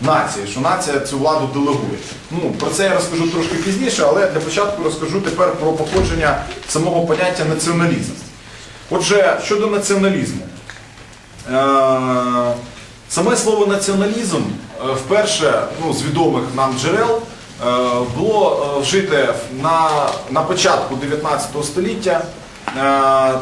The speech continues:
таким, е, французьким абатом, е, Агюстином Бюрюелем. Він, е, був іммігрантом з Франції, тому що він, е, був монархістом і контрреволюціонером, і, е,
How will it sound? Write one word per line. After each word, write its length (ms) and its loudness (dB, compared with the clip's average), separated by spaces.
таким, 420 -2
е, 1080 0
французьким 600 -2
абатом, 560 2
е, 40 -2
Агюстином 960 0
Бюрюелем. 500 2
Він, 180 2
е, 60 2
був 120 0
іммігрантом 640 2
з 60 -4
Франції, 640 0
тому 180 0
що 460 2
він, 160 0
е, 100 2
був 160 0
монархістом 720 -2
і 160 -2
контрреволюціонером, 1040 0
і, 40 0
е, 140 2